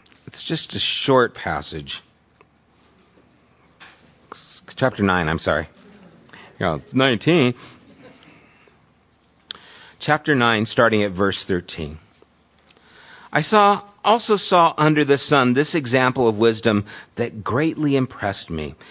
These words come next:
There was once a small city with only a few people in it, and a powerful king came against it,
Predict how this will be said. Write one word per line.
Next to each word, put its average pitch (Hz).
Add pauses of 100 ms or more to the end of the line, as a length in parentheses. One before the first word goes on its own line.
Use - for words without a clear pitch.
(220)
There 113
was 117
once 160
a 127
small 156
city 117
with 101
only 123
a 107
few 139
people 131
in 98
it, 92 (220)
and 120
a 113
powerful 170 (120)
king 107
came 117
against 101
it, 82